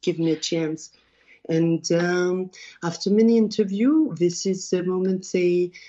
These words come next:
understood, okay, this girl speak three languages. She has a very artistic, um, uh, knowledge. Uh, she got good something. Okay, let's take her to trial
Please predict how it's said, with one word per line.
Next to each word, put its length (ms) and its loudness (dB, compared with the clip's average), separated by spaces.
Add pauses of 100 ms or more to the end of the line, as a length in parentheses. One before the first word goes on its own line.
(140)
understood, 320 0
okay, 340 0
this 360 0
girl 260 2
speak 300 -8
three 280 -2
languages. 760 0 (180)
She 160 -8
has 260 -6
a 60 0
very 420 0
artistic, 800 -4
um, 640 -2 (400)
uh, 1200 -4
knowledge. 760 2 (300)
Uh, 400 -2
she 300 -4
got 340 -4
good 180 -6
something. 600 2
Okay, 500 -2
let's 200 -8
take 260 -2
her 240 -4
to 140 -12
trial 680 -2